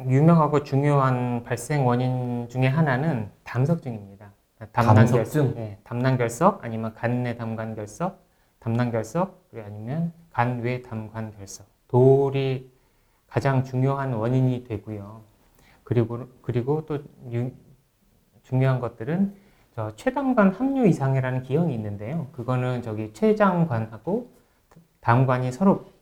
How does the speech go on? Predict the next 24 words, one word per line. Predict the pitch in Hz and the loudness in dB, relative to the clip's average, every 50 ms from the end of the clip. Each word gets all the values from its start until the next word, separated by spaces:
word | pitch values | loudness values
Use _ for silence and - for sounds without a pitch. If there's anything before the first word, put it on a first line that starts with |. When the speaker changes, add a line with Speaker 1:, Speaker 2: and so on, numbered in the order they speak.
| _ _ | _ _
Speaker 1:
같이 | - - - - - 147 | -6 -6 -2 2 2 2
만나서 | 107 104 113 127 156 175 170 180 | 4 4 2 2 2 2 0 0
십이 | 170 - 202 196 190 170 | -2 0 2 2 4 4
장으로 | 170 151 139 127 127 127 - - - _ _ _ _ _ | 2 2 2 0 -2 -4 -6 -14 -20 _ _ _ _ _
이렇게 | 113 - _ 117 - - _ _ _ _ _ | -20 -16 _ -16 -16 -16 _ _ _ _ _
배출이 | _ 120 117 - 165 156 143 139 | _ -6 0 2 2 4 4 0
되게 | 117 110 113 | 0 -4 -6
돼 | 104 107 | -8 -8
있거든요. | 104 104 - 107 107 120 131 156 151 123 - - _ _ _ - - _ _ _ | -10 -10 -14 -16 -16 -16 -16 -14 -14 -16 -18 -20 _ _ _ -20 -20 _ _ _
그 | - 131 143 156 160 160 156 147 - - - _ _ _ _ _ | 6 8 10 10 10 10 8 6 0 -4 -12 _ _ _ _ _
만나는 | 113 110 120 151 160 165 165 160 165 160 151 | 2 2 4 6 6 6 6 4 4 0 0
부위에 | 143 - 127 123 127 123 123 139 160 160 | -2 -2 0 0 2 4 4 4 2 2
기형이 | 165 - 127 131 135 139 139 139 139 | 0 -2 0 0 0 0 -2 -4 -6
좀 | 131 123 120 | -6 -8 -8
생겨서 | - - 151 143 127 113 107 - 131 127 120 110 101 - - _ _ _ _ _ - _ _ | -6 -6 -4 -2 -2 -2 -2 -2 -4 -4 -4 -4 -8 -10 -18 _ _ _ _ _ -20 _ _
그러면 | - 131 135 131 127 131 135 139 151 160 139 120 | 2 4 6 6 6 6 4 2 0 0 -2 -6
이 | 117 113 | -10 -10
차적으로 | - 135 131 131 123 113 110 117 147 170 170 | -4 -4 0 0 0 0 2 0 0 -2 -2
담관이 | - - 117 123 127 123 135 131 127 131 | -2 0 2 4 6 6 6 4 4 2
확장되는 | 131 220 220 - - 240 214 196 180 156 147 143 | 0 -2 -2 0 0 2 4 4 4 4 2 0
그런 | 139 127 123 117 | 0 -2 -2 -2
병이 | 117 113 123 131 131 | -2 0 2 2 0
생깁니다. | 131 135 120 107 107 101 101 101 - 120 120 - | 0 -2 -6 -6 -8 -10 -12 -14 -14 -16 -18 -14
담-, | - 117 117 120 123 127 127 127 127 | -10 -6 -6 -4 -4 -4 -6 -8 -10